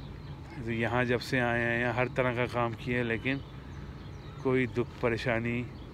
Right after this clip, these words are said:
मुश्किल जो है वो नहीं हो, अल्हम्दुलिल्लाह, सुम्मा अल्हम्दुलिल्लाह।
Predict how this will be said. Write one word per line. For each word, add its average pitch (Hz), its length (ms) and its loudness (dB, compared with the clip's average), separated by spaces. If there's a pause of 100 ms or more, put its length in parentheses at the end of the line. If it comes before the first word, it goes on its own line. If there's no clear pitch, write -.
(600)
मुश्किल 120 400 0
जो 110 100 0
है 113 120 2
वो 110 120 2
नहीं 104 260 -2
हो, 104 100 0
अल्हम्दुलिल्लाह, 101 680 -4
सुम्मा 107 360 -4
अल्हम्दुलिल्लाह। 101 580 -8